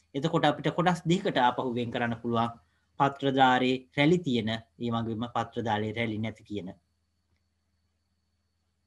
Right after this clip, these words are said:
ඒ ආකාරයට අපිට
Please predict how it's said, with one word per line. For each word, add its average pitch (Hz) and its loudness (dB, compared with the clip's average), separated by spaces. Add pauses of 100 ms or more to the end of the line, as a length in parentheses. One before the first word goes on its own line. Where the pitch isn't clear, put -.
(840)
ඒ 151 6
ආකාරයට 135 6 (280)
අපිට 147 0